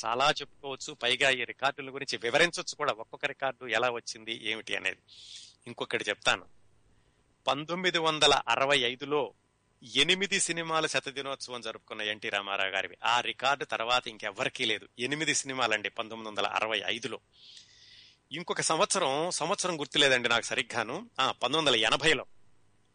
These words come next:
ఎనభైలో వచ్చిన ఎన్టీ రామారావు గారి సినిమాలన్నిటిల్లోనూ టైటిల్ రోల్స్ ఆయనే వేశారు.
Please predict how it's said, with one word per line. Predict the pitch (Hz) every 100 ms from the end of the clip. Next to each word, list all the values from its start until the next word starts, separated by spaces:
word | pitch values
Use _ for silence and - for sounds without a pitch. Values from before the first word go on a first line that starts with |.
| _ _ _ -
ఎనభైలో | 131 196 202 214 208 208 -
వచ్చిన | 131 151 - 170
ఎన్టీ | 143 151 185 180
రామారావు | 170 165 165 160 156 156
గారి | 147 151
సినిమాలన్నిటిల్లోనూ | 139 139 139 139 120 151 214 214 196 180 175
టైటిల్ | - 175 247 285 233
రోల్స్ | 185 180 139
ఆయనే | 147 160
వేశారు. | 139 135 151